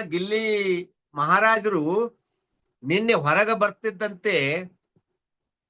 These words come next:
ನಮ್ಮ ಗಿಲ್ಲಿಯ ಅಭಿಮಾನಿಗಳ ಪ್ರೇಮೋತ್ಸಾಹ ಹೆಚ್ಚಾಗ್ಬಿಡ್ತು. ಎಷ್ಟೋ ಹುಡುಗಿಯರು, ಎಷ್ಟೋ ಹುಡುಗರು, ಆ, ಅತ್ಯಂತ ಆನಂದದಿಂದ, ಆನಂದದಿಂದ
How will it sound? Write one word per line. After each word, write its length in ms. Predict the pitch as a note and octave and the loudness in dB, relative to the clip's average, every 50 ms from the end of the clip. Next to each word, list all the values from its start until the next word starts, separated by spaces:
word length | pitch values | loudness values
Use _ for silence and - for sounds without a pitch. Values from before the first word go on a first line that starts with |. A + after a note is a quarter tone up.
| _ _ _ _ _ _ _ _ _ _ _ _ _ _ _ _ _ _ _ _ _ _ _ _ _ _ _ _ _ _ _ _ _ _ _ - | _ _ _ _ _ _ _ _ _ _ _ _ _ _ _ _ _ _ _ _ _ _ _ _ _ _ _ _ _ _ _ _ _ _ _ 0
ನಮ್ಮ 260 | D#3 D#3+ E3 F3 F3+ | 0 2 4 2 0
ಗಿಲ್ಲಿಯ 500 | E3+ C#3+ D#3 G3+ A3 A#3+ B3 B3 B3 A#3+ A3+ F#3 D#3+ | 2 2 0 2 4 4 4 4 6 4 4 2 0
ಅಭಿಮಾನಿಗಳ 680 | D#3+ E3 F3 G3+ G#3+ A#3 A#3 A#3+ A#3+ A#3 A#3 A3 A3+ A3+ A3 G#3+ F#3+ D#3+ D3+ D#3+ F3+ G3 F#3+ _ _ _ _ _ _ _ _ _ _ _ _ _ _ _ _ _ _ _ _ _ _ _ _ _ _ _ _ _ | -2 -2 -2 0 2 2 2 2 0 -2 -4 -4 -2 0 0 0 0 -2 -4 -6 -8 -10 -14 _ _ _ _ _ _ _ _ _ _ _ _ _ _ _ _ _ _ _ _ _ _ _ _ _ _ _ _ _
ಪ್ರೇಮೋತ್ಸಾಹ 1700 | - D#3 F3 G3 G#3 G#3+ A#3+ B3+ B3+ B3 - - - A3+ A#3+ A#3 A3+ A3+ G#3 - _ _ _ _ _ _ _ _ - F3 G3 F#3 E3+ | 0 0 2 2 4 4 4 4 4 2 -2 -14 -4 -2 -2 0 0 -4 -6 -10 _ _ _ _ _ _ _ _ -10 -6 -6 -4 -4
ಹೆಚ್ಚಾಗ್ಬಿಡ್ತು. 920 | D#3+ D3+ F#3+ G3+ - - C4+ C4 A#3+ G3 E3+ - - - - _ _ _ _ _ _ _ _ _ _ _ _ _ _ _ _ _ _ _ _ - | -4 -6 -8 -10 0 2 2 2 2 0 -6 -10 -12 -16 -20 _ _ _ _ _ _ _ _ _ _ _ _ _ _ _ _ _ _ _ _ -10
ಎಷ್ಟೋ 360 | C#3 C#3+ - _ G#3+ G#3+ G#3+ | -10 -10 -4 _ 4 4 4
ಹುಡುಗಿಯರು, 760 | G3 F#3 F#3+ A3 G3+ A3 A3 G#3+ G#3+ G3+ F#3 F3+ F3 E3 D#3+ | 4 4 2 2 0 2 2 2 2 2 2 0 0 0 0
ಎಷ್ಟೋ 280 | D#3+ D#3+ _ G#3 G#3 | -2 -2 _ -2 -2
ಹುಡುಗರು, 680 | G3 E3+ F#3 G#3 A#3+ A#3 A3+ A3 G3+ F#3+ E3+ E3 - _ _ _ _ _ _ _ _ - | 0 0 0 -2 0 0 0 0 0 0 -2 -4 -8 _ _ _ _ _ _ _ _ 0
ಆ, 160 | C#3+ F#3+ B3+ C4+ - _ _ _ _ _ _ _ _ _ _ _ _ _ _ _ _ _ _ _ _ _ _ _ _ _ _ _ _ _ _ _ _ _ _ _ | 2 2 0 -2 -6 _ _ _ _ _ _ _ _ _ _ _ _ _ _ _ _ _ _ _ _ _ _ _ _ _ _ _ _ _ _ _ _ _ _ _
ಅತ್ಯಂತ 600 | - - - - _ _ B3+ B3+ B3+ C4 B3+ - | -10 -10 -10 -10 _ _ 0 0 0 0 0 0
ಆನಂದದಿಂದ, 720 | A#3+ G3 F3+ F3 G3 A3+ B3+ B3+ A#3 B3 A#3+ A#3+ B3 A#3 - | 0 2 4 4 4 4 2 2 2 0 0 0 -8 -8 -2
ಆನಂದದಿಂದ 720 | E3 E3 F#3 G#3 A#3 B3 B3 B3 B3 A#3+ A#3+ A#3+ A#3+ A#3 | 0 2 2 2 2 0 0 0 0 0 0 -2 -2 0